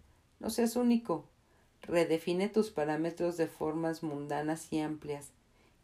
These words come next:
Elige medirte a ti mismo no como una estrella naciente o como un genio aún no descubierto.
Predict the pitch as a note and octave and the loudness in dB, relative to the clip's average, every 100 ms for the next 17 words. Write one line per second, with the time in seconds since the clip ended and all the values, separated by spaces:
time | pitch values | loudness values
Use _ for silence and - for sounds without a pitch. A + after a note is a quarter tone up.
0 | _ E3+ E3+ F3 - G3 F#3 E3+ E3+ - | _ -2 0 0 2 2 2 0 0 0
1 | E3 - D#3+ D#3+ D#3+ - F#3 A3 G#3 G3+ | -2 0 -2 -2 -2 -2 -2 2 0 2
2 | G#3 A3+ A3 G3 F#3+ F3+ F3 D#3+ D#3+ - | 6 8 6 4 0 0 0 -2 -4 -2
3 | F3 F3+ - D3+ - - E3+ A3+ G#3+ A3+ | -2 -2 -6 -12 -12 -4 0 4 6 6
4 | A3+ A3 G#3+ G3+ G3+ G3+ G3+ F#3 F#3+ - | 6 4 4 4 2 0 0 0 -4 -4
5 | F3 F#3 G3 - - | -2 0 0 -4 -12